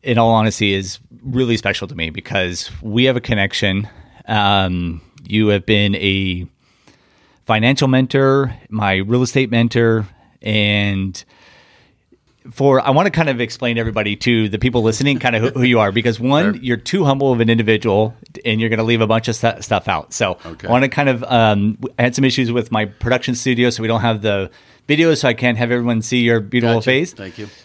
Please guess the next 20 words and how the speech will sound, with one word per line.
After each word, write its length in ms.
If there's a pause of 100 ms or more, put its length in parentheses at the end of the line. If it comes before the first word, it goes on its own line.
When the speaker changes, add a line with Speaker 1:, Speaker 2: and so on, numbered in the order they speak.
(100)
Speaker 1:
So 400 (400)
Speaker 2:
<laughs> 400
Speaker 1:
for 140
everyone 260
listening, 560 (480)
R 140
G 360
is, 560 (640)
everyone 300
knows 300
this 160
type 180
of 80
person 480
or 100
has 360
a 80
picture 480
of 100
it. 160